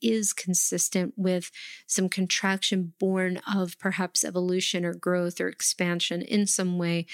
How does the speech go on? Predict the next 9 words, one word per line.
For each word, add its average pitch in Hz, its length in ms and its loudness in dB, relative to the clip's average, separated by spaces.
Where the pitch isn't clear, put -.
and 202 420 2
we're 190 120 2
pulling 180 640 0
the 180 80 -4
card. - 480 -6
You 180 100 2
know, 175 260 2
that, 175 360 -2
that 170 220 0